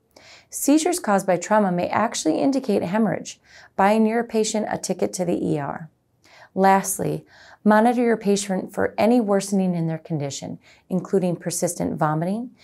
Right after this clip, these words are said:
increased sleepiness or responsiveness, difficulty walking or talking, or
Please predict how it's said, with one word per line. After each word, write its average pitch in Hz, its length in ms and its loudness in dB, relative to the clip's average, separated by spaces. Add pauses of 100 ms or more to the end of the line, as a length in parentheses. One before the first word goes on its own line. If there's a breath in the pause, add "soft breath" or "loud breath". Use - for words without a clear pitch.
(280 loud breath)
increased 254 500 0
sleepiness 220 600 2
or 180 80 2
responsiveness, 170 960 -2 (480 soft breath)
difficulty 180 580 0
walking 147 420 0
or 208 60 -2
talking, 190 600 -4 (280 loud breath)
or 214 180 4